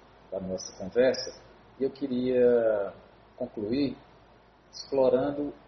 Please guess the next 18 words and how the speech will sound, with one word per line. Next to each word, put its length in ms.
um 120
termo 360
que 100
você 200
utilizou 420
agora 320
nessa 520
última 320
fala, 520
até 180
porque 180
hoje 260
na 100
Câmara 340
Municipal 640
eu, 180
coincidentemente, 640
discuti, 460